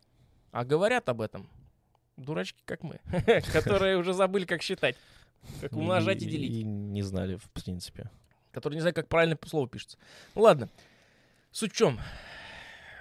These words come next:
Speaker 1: Сбился с мысли. О чём я щас говорю?
Speaker 2: Он, что искусственное ограничение.
Speaker 1: Да, мы живём, вот, вот возьми ты это поколение и вот, ну так, с-, навскидку назови, какая вот главная мечта у многих?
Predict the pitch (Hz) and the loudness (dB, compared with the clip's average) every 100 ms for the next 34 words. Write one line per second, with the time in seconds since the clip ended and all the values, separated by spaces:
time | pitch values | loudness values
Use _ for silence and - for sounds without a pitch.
0 | - 123 139 - - - - 131 139 156 | -18 -10 -10 -10 -14 -14 -10 -10 -12 -18
1 | - - - - - - _ _ _ _ | -20 -20 -20 -20 -20 -20 _ _ _ _
2 | _ _ _ _ _ _ _ _ _ _ | _ _ _ _ _ _ _ _ _ _
3 | _ _ _ _ _ - - 143 113 - | _ _ _ _ _ -12 -10 -10 -10 -12
4 | - - 107 113 113 - - 113 98 - | -12 -8 -6 -6 -8 -14 -14 -12 -12 -16
5 | - - - - - - 107 107 107 104 | -20 -20 -20 -20 -20 -12 -8 -6 -6 -6
6 | 101 107 123 - 107 101 95 95 104 113 | -8 -10 -12 -12 -10 -8 -6 -6 -6 -8
7 | - - 123 _ 139 151 120 165 190 208 | -10 -14 -16 _ 0 2 2 -2 -2 -2
8 | 151 156 175 180 175 190 196 147 135 156 | -2 -4 -6 -4 -4 -4 -4 -6 -6 -4
9 | 151 202 247 123 - - 185 208 160 _ | -2 -2 -4 -6 -10 -8 -4 -4 -4 _
10 | _ _ _ _ 180 254 240 165 - 175 | _ _ _ _ -8 -4 0 -2 0 -4
11 | - 175 151 147 156 143 120 - 220 185 | -4 -10 -10 -6 -4 -4 -6 -6 -2 0
12 | 131 123 139 131 123 120 120 - 120 113 | -2 -2 -2 -2 -4 -8 -8 -4 -4 -4
13 | 113 107 139 | -10 -10 -14